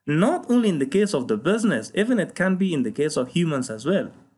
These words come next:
When you want to be friend, for example, with Mahmoud, you check the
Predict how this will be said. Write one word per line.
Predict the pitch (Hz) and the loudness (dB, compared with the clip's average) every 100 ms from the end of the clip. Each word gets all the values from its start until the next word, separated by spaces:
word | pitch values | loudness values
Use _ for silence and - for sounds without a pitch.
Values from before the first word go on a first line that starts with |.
| _ _ _ _ _ - | _ _ _ _ _ -2
When | 143 180 | 2 4
you | 214 | 4
want | 202 202 | 4 4
to | 175 | 0
be | 151 190 | 2 0
friend, | - 165 180 | 2 0 2
for | 165 | 2
example, | 131 147 156 123 | 0 0 0 0
with | 117 110 | 0 -2
Mahmoud, | 104 107 143 240 269 | -2 0 2 2 2
you | 160 | -2
check | - 170 147 | -2 -4 -2
the | 113 | -4